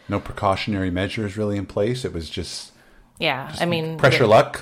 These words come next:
Speaker 1: almost, right?
Speaker 2: Yeah.
Speaker 1: Like, they don't, they don't, they don't know. They, I mean, I, I think I, we, we, I, what was re-, really interesting was when we both read this chapter, we ended up going down a rabbit hole a little bit of, involving bacteriology.
Speaker 2: Mm-hmm.
Speaker 1: And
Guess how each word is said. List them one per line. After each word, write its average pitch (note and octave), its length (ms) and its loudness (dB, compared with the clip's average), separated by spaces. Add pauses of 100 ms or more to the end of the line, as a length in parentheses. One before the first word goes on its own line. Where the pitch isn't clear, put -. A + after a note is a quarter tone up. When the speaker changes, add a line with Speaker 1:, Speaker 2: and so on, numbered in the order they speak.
Speaker 1:
almost, C3+ 540 4
right? A3+ 80 6
Speaker 2:
Yeah. F3 280 8
Speaker 1:
Like, F#3+ 240 4
they G#2 100 6
don't, A#2 220 2
they G2+ 120 4
don't, C3 220 0
they G2+ 100 4
don't G2+ 260 0
know. G2 220 6
They, A2 220 4 (280)
I A#2 100 2
mean, B2 100 6
I, A2 140 8
I A#2 140 4
think C#3 280 0
I, G#2 260 4 (320)
we, A#2 160 0
we, C#3 300 -2 (200)
I, C#3+ 100 8
what - 100 -8
was D3+ 240 2
re-, F3+ 100 0
really D3+ 240 4
interesting C3 320 0
was F#2+ 140 -4
when G#2+ 200 0
we A2+ 80 4
both C3 300 6
read A#2 160 4
this G2+ 160 2
chapter, F2+ 580 -2 (320)
we A#2 360 0
ended C3 220 4
up G#2+ 60 -4
going A2+ 200 4
down G2+ 140 4
a F#2 40 2
rabbit G2+ 300 6
hole F#2 180 0
a E2+ 40 -4
little E2+ 140 -2
bit D#2+ 280 -4 (200)
of, E2+ 200 -10
involving F2+ 400 0
bacteriology. F2 960 -2 (240)
Speaker 2:
Mm-hmm. G3+ 240 0
Speaker 1:
And F2+ 440 -2